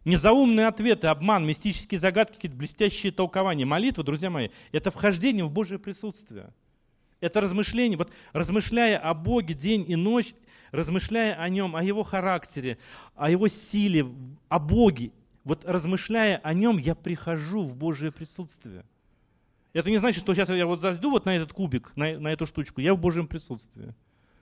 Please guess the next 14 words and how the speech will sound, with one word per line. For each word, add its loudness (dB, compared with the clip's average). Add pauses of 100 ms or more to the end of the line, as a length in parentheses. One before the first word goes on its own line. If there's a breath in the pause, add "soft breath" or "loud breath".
(480)
Или 2
я 6
подойду, 6
например, 2
вот -2
куда-то -2
вот, -8
ну, -2
куда-то -4
вот, -10
в -20
какое-то -4
место 0
особенное, -8